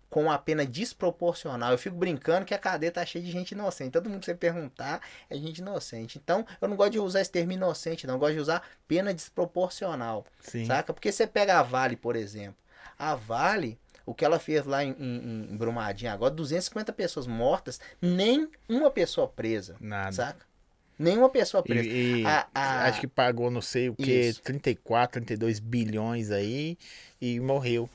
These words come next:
Speaker 1: Tá rolando, tá rolando uma mineração lá, lá atrás do Taquaril lá, saca?
Speaker 2: Uhum.
Speaker 1: E aí a vida inteira eu caminhei por aqueles matos lá e agora não pode porque tem uma porteira, saca? E aí quem vendeu? Aquele lote era de quem?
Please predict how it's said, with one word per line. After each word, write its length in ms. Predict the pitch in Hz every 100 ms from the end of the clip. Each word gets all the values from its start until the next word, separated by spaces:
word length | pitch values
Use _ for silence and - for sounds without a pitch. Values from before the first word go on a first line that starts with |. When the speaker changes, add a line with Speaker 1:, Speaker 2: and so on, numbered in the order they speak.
| _
Speaker 1:
Tá 80 | 127
rolando, 460 | 180 196 202 196 -
tá 80 | -
rolando 300 | 147 170 175
uma 100 | 180
mineração 600 | 170 156 151 123 - 131
lá, 200 | 120 117 107
lá 140 | 107
atrás 320 | 107 - 110
do 60 | 107
Taquaril 520 | 101 - 101 92 101
lá, 240 | 95 147 190
saca? 400 | - 208 - - -
Speaker 2:
Uhum. 320 | 117 117 127 - - - - -
Speaker 1:
E 120 | 120
aí 160 | 139 156
a 80 | 165
vida 220 | 139 170
inteira 300 | 220 175 196
eu 80 | 240
caminhei 580 | 233 277 269 220 240 - _
por 100 | 180
aqueles 280 | 175 175 147
matos 360 | 143 139 -
lá 120 | 123 147
e 40 |
agora 300 | 151 143 165
não 140 | 202
pode 320 | - - 196 -
porque 120 | 170
tem 140 | -
uma 80 | 185
porteira, 760 | - 196 165 - 143 185 175 110 -
saca? 480 | - 143 180 - 101 - - -
E 60 |
aí 60 | 170
quem 280 | - 254 262
vendeu? 480 | 247 196 151 156
Aquele 260 | 143 - 180
lote 320 | 170 202 -
era 140 | 208 190
de 120 | 165
quem? 400 | - 160 151